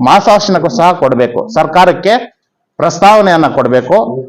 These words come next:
ಸುಮಾರು ಇಪ್ಪತ್ನಾಲ್ಕು ತಿಂಗಳು ಕೊಡ್ಬೇಕಾಗ್ತದೆ. ಸರ್ಕಾರದಿಂದ ಒಬ್ಬರಿಗೆ ಮೊದಲು ಒಂದು ಸಾವಿರ ಇತ್ತು, ಇವತ್ತು ಎರಡು ಸಾವಿರ ರೂಪಾಯಿ ಕೊಡ್ತಾರೆ.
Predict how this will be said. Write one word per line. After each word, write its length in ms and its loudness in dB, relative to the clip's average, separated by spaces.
ಸುಮಾರು 340 2
ಇಪ್ಪತ್ನಾಲ್ಕು 720 0
ತಿಂಗಳು 260 2
ಕೊಡ್ಬೇಕಾಗ್ತದೆ. 640 0
ಸರ್ಕಾರದಿಂದ 680 2
ಒಬ್ಬರಿಗೆ 400 2
ಮೊದಲು 180 2
ಒಂದು 200 2
ಸಾವಿರ 200 6
ಇತ್ತು, 180 -2
ಇವತ್ತು 280 0
ಎರಡು 240 2
ಸಾವಿರ 200 4
ರೂಪಾಯಿ 220 -2
ಕೊಡ್ತಾರೆ. 300 -6